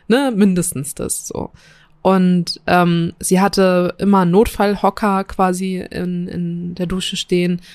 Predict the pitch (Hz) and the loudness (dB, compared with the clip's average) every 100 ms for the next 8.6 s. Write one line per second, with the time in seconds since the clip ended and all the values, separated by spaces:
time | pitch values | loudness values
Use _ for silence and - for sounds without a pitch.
0 | - - - 190 190 175 170 165 165 180 | -8 -2 0 2 2 -2 -4 -2 0 0
1 | - 180 160 - 165 160 - 165 165 - | -2 -4 -6 -6 -8 -8 -6 -6 -6 -6
2 | 175 165 160 - 160 - 165 160 _ _ | -4 -4 -6 -10 -12 -10 -10 -10 _ _
3 | _ _ - 165 160 170 170 170 170 - | _ _ -8 -4 -4 -4 -6 -8 -10 -16
4 | _ _ _ _ _ 202 185 185 214 277 | _ _ _ _ _ 0 2 4 2 2
5 | 233 196 196 180 180 175 170 165 185 - | 2 2 0 -2 -4 -2 -4 -4 -4 -4
6 | 180 147 151 - - - - - - _ | -4 -6 -10 -14 -18 -18 -20 -20 -20 _
7 | - 170 160 156 - - - _ _ _ | -8 -6 -6 -10 -16 -20 -20 _ _ _
8 | - 185 180 180 170 | -2 2 2 0 -2